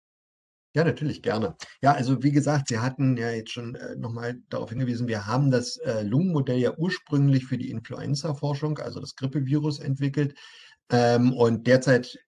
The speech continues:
äh, untersuchen wir auch verschiedene Inhibitoren gegen das Grippevirus an unserem, äh, Lungenmodell. Aber es hat sich natürlich dann auch angeboten,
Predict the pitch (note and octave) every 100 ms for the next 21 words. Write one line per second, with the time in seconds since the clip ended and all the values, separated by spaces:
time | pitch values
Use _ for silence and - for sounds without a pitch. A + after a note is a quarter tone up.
0 | _ - - _ - _ _ _ - C3+
1 | C#3 B2 F3+ G3 C3+ C3 B2 B2 - C#3+
2 | C#3 B2+ B2 A#2 - - D3 F#3 E3 C3+
3 | B2 B2+ A#2 C3+ D3 A#2 - E3+ F3 G2
4 | G#2 G2+ - A2 C3+ C3 G2 G2 F#2 -
5 | G2 F#2+ G2 A#2+ C3 C3 C#3 - G#2 B2
6 | C#3 - B2 A2+ A2+ A2 A2+ - A2+ A#2
7 | G#2+ A2+ A#2 A2 A2 A2+ -